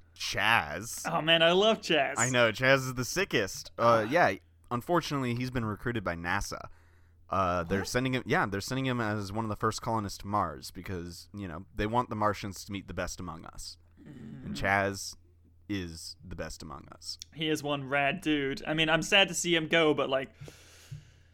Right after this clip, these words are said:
Speaker 2: God bless him. He's, he's doing what his country requires.
Speaker 1: All right, so, um, I went on Craigslist, and I found us a solution.
Speaker 2: Oh, thank God. What, what do you got for us?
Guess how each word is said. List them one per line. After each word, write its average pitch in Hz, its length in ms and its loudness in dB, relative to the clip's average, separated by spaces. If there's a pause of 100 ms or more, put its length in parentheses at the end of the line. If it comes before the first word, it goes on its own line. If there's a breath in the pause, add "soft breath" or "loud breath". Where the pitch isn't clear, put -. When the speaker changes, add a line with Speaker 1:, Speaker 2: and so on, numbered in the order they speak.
(460 loud breath)
Speaker 2:
God 143 200 4
bless 156 260 8
him. 131 140 -2
He's, 143 340 -2 (400 loud breath)
he's 147 220 -6
doing 165 240 4
what 165 100 6
his 156 100 4
country 165 320 2
requires. 143 520 2 (580 soft breath)
Speaker 1:
All 151 120 12
right, 110 320 10
so, 120 500 8
um, 101 380 4 (120)
I 127 120 10
went 180 180 6
on 139 100 6
Craigslist, 101 760 0 (540)
and 98 540 2 (100)
I 110 120 8
found 110 240 4
us - 160 -2
a - 40 -6
solution. 85 500 -8 (1000)
Speaker 2:
Oh, 175 120 -2
thank 151 240 -2
God. 147 280 4
What, 147 160 0
what 160 120 6
do 165 40 2
you 156 80 4
got - 200 2
for - 100 -12
us? - 220 -10